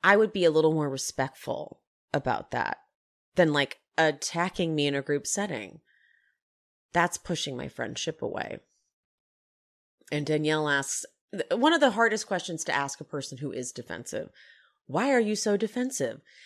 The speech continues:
Well, they're gonna get defensive when you ask them such a question. And Lindsay says, "Because I don't have opinions about how you should live your life." And Danielle says,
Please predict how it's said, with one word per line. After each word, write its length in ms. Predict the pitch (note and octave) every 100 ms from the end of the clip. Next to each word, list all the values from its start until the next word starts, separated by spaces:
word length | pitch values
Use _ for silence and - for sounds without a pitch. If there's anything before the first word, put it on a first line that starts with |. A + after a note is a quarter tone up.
| - _ -
Well, 180 | D#4 D4+
they're 100 | A3+
gonna 220 | A3 G#3
get 180 | F3+ F3
defensive 400 | - D3 C3 C#3+
when 120 | B2+
you 100 | B2+
ask 240 | B2 B2+ -
them 140 | B2
such 180 | - -
a 60 | B2+
question. 520 | A#2+ - - E2+ - _ _ - - - - _ _ _ _ _ _ _ _ _ _ _ _ _ _ _ _ - -
And 200 | D#3+ D3+
Lindsay 340 | D#3+ E3 F3
says, 580 | - D#3 D3 G#3 B3 - _ -
"Because 420 | G#3+ G#3+ G#3 F#3+ - -
I 260 | A3 C4+
don't 240 | D4 G3 F3
have 160 | F3
opinions 760 | F#3+ - C#4+ C#4 G3 D3 D3+ D#3+ - - -
about 320 | F#3 F3 E3 E3
how 140 | F3+
you 300 | E3 E3+ F3
should 280 | E3+ G3+ D3+
live 260 | C3+ B2+
your 180 | C#3 C3+
life." 680 | C3 C#3+ A#2+ D#2+ - - - _ _ _ _ _ _ _ _ _ _ _ _ -
And 100 | D3
Danielle 380 | C3 C3+ F#3+ A#3
says, 480 | - D3 C3+ C3+